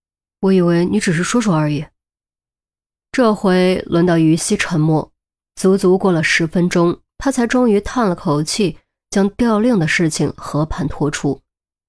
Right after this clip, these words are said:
钟离听后整个人都呆住了，比于西当时更加不知所措。残酷的问题摆在眼前，于西调走之后，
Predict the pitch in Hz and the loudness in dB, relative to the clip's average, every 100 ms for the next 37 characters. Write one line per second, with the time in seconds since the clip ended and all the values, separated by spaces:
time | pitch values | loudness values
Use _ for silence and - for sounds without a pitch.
0 | _ _ _ _ _ _ - 240 214 208 | _ _ _ _ _ _ 2 4 4 2
1 | 220 214 214 185 165 165 175 156 208 190 | 0 0 0 2 2 0 -2 0 2 2
2 | 156 156 170 170 170 147 127 - _ _ | 0 0 0 0 0 -4 -6 -12 _ _
3 | _ _ _ - 208 220 262 294 294 285 | _ _ _ 0 2 2 2 0 2 2
4 | 294 - 170 185 254 180 160 156 160 160 | 0 0 -2 0 0 0 -2 -2 -2 -4
5 | - 147 - - 135 - _ _ _ _ | -4 -6 -6 -8 -8 -10 _ _ _ _
6 | _ _ _ _ - - 202 233 254 208 | _ _ _ _ -10 0 2 2 2 2
7 | 185 196 185 - 156 165 165 151 - 185 | 2 2 0 0 0 0 0 -4 0 0
8 | 156 143 - 160 151 151 _ _ _ _ | 0 -2 -4 -2 -2 -4 _ _ _ _
9 | _ _ _ 196 208 269 - 311 311 320 | _ _ _ 0 2 2 2 0 2 2
10 | 240 190 143 - 226 - 269 175 - | 0 0 -2 -2 -2 0 0 0 -2